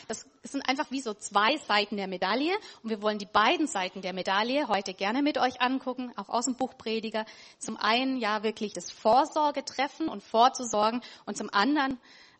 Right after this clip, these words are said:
ähm, gleichzeitig einfach auch sorglos sein. Und Markus darf mal starten mit der ersten Seite der Medaille.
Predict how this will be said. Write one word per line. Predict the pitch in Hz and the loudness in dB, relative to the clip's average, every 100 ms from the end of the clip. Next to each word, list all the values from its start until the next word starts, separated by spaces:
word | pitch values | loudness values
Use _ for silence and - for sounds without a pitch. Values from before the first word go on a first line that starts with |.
| - | -6
ähm, | 202 214 208 | -6 -6 -10
gleichzeitig | - 220 226 - 208 208 190 | 2 2 2 0 -2 -2 -6
einfach | 196 196 190 - | -8 -8 -8 -8
auch | 190 - | -8 -10
sorglos | - - 185 180 - 185 180 - | -10 -6 -4 -4 -6 -10 -10 -8
sein. | 180 170 175 190 - - - - | -6 -6 -10 -14 -18 -20 -20 -10
Und | 196 185 - - | -8 -6 -10 -6
Markus | 196 226 320 | -2 -2 0
darf | 285 285 | -2 0
mal | 262 | -2
starten | - 208 202 214 208 - _ _ _ | 0 0 0 -2 -8 -10 _ _ _
mit | 190 180 - - | -16 -14 -14 -10
der | 202 196 | -8 -4
ersten | 180 - 180 | -4 -6 -8
Seite | 175 165 180 | -6 -6 -8
der | 170 | -10
Medaille. | 175 170 175 175 214 | -12 -12 -10 -8 -6